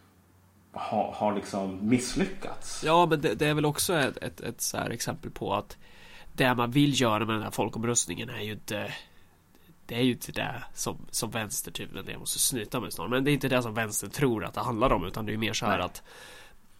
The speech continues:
Speaker 2: det är ett sätt att försöka lura, alltså, lura, försöka, försöka få med sig folk på. Det är, det är ett sånt strategiskt, eh, eh, alltså, liksom,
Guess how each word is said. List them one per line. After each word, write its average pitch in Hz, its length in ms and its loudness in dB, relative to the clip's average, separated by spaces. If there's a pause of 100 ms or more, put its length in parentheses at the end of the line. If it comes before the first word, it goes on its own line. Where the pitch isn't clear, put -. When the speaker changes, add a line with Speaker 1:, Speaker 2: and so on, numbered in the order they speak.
Speaker 2:
det - 140 0
är 131 40 2
ett 127 80 -2
sätt - 280 4
att 120 100 -2
försöka 123 400 0
lura, 120 400 2 (100)
alltså, 123 320 2 (200)
lura, - 400 -6
försöka, - 380 2
försöka - 460 0
få 151 100 0
med 127 220 6
sig 135 100 -2
folk - 340 0
på. - 100 -4
Det 104 120 2
är, 131 100 4 (160)
det - 200 -6
är 135 40 2
ett - 60 -2
sånt 175 340 2
strategiskt, - 920 -4 (120)
eh, - 240 -4 (840)
eh, - 600 -8
alltså, - 180 -4
liksom, 113 420 -6